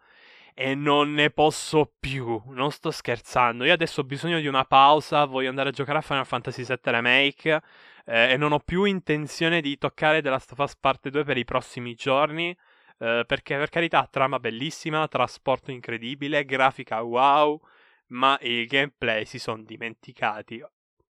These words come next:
Non di espanderlo nel corso del gioco, quello lo fai molte, cioè, quello lo fai molto spesso. Si sono dimenticati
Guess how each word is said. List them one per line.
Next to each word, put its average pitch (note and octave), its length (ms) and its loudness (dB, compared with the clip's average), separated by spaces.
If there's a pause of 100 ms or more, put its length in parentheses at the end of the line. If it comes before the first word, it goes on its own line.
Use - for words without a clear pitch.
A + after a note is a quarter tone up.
(640)
Non B3+ 320 -2
di C3 140 -2
espanderlo A#2+ 1000 0
nel A2+ 200 -6
corso A#2+ 360 -8
del G#2 180 -8
gioco, A2 260 -8
quello A#3+ 220 -2
lo C#3 120 2
fai A2+ 180 -2
molte, A#2+ 800 -6 (220)
cioè, D3 220 -2 (160)
quello A3+ 180 0
lo G3+ 120 2
fai C3+ 140 0
molto C3 340 -6
spesso. - 580 -12 (680)
Si - 180 -8
sono A#2 560 -6 (200)
dimenticati B2 920 -6